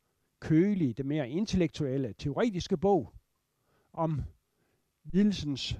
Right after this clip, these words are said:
problem, og gøre det på den måde, han gør, at, øh, grunden til det kunne være, at han på det tidspunkt ikke for alvor selv havde erfaret lidelse. Hvor jeg ikke,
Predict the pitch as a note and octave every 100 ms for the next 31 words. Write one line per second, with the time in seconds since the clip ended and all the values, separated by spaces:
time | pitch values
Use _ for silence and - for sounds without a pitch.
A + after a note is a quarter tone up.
0 | - F3 D3+ G3+ D3+ G#2+ - - C3+ E3
1 | F3+ C#3 F3 E3 F3+ D3+ C3+ D3 F#3+ -
2 | - _ _ _ _ _ _ _ _ _
3 | _ _ - - - _ _ _ _ -
4 | - F3+ D#3+ C3+ - - - - A#3 A#3
5 | F3 D3+ F#3 - D#3 C#3+ D3 E3 G3 F3
6 | - - - - - - _ _ E3 D3+
7 | F3 E3+ F#3+ G#3 G3+ D#3 D#3+ F3+ - D3+
8 | C#3 F#3+ B3 G#3 A#2+ - A#3 C#3 D#3 C3+
9 | B2 E3+ D#3+ D3+ F#3 F#3+ - - - -
10 | - - - _ _ _ _ - - -
11 | - _ _ _ _ _ _ _ _ _
12 | _ _ _ _ _ _ _ _ _ _
13 | _ - G#3+ F#3+ E3+ G#3 G3 F3 C3+